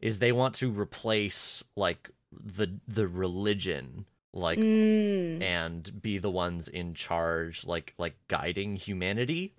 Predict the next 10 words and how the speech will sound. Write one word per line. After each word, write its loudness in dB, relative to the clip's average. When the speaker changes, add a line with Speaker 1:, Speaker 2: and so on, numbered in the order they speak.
Speaker 1:
uh, 0
particularly 4
with, 0
like, 2
Lucifer 2
being -2
her, 2
like, -6
god 4
figure. -2